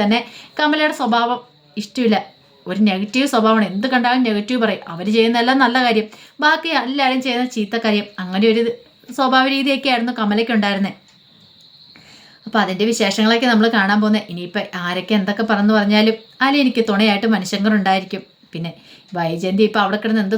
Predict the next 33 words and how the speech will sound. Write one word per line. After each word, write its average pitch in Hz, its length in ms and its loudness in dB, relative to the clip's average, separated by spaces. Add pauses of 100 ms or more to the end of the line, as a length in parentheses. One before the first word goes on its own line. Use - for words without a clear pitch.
തുള്ളിച്ചാടി 208 460 2
എന്ന് 220 120 2
പറഞ്ഞാലും 208 380 0 (100)
അലീന 277 280 2
ഒരു 233 140 2
ചെവി 220 280 2
കൂടെ 226 180 0
കേട്ട് 226 220 0
ഒരു 220 80 4
ചെവി 208 220 2
കൂടെ 220 260 0
വിടുള്ളൂ. 190 500 -4 (800)
പ്രത്യേകം 294 520 0 (320)
മരിക്കുന്നതിന് 220 480 2
മുമ്പ് 226 140 4
ബ്രിജീത്ത 208 300 0
മമ്മി 208 200 4
പറഞ്ഞിട്ടുണ്ടായിരുന്നു, 208 720 0 (440)
ഉം, 196 100 -4 (100)
നമ്മുടെ 190 280 0
മനസ്സിൽ 214 280 2
നന്മയുണ്ടെങ്കിൽ 214 680 2
നമുക്ക് 269 320 0
ഒരിടത്തും 226 340 2
തോൽക്കേണ്ട 214 420 2
കാര്യമില്ല, 202 580 0 (300)
നമ്മൾ 185 200 -4
നല്ല 208 200 2
സ്ട്രോങ് 208 380 0
ആയിട്ട് 220 160 4
നമുക്ക് 214 200 0
മുന്നോട്ട് 196 360 0
പോകാമെന്ന്. 196 280 0